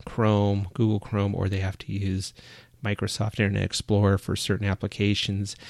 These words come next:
But for your main browsing, you may want to consider using Firefox and using, uh, Google Chrome and Microsoft Internet Explorer as little as possible. There's also another, uh, browser out there called the Tor browser. Now, T-,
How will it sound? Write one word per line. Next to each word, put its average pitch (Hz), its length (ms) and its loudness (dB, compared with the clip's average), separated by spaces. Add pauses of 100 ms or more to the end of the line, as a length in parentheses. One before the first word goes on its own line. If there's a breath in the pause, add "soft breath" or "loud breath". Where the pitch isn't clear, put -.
(220 loud breath)
But 110 160 4
for - 160 0
your 110 140 4
main 113 260 0
browsing, 104 500 4
you 98 60 -2
may 104 160 2
want 101 140 -2
to 101 80 -4
consider 98 640 0 (320 loud breath)
using 107 280 -2
Firefox 101 840 2
and 104 100 -4
using, 101 480 0 (540 loud breath)
uh, 98 380 0 (380)
Google 110 260 6
Chrome 98 520 2
and 95 260 -4
Microsoft 104 640 -2
Internet 101 280 0
Explorer 98 600 0 (480 loud breath)
as 98 340 0
little 104 260 4
as 98 100 0
possible. 101 600 -4 (1400 loud breath)
There's 143 180 8
also 170 220 6
another, 127 560 2
uh, 107 360 0
browser 110 460 6
out 165 120 4
there 196 140 4
called - 260 -2
the - 80 0
Tor 127 420 2
browser. 120 680 2
Now, 110 200 2
T-, - 200 -8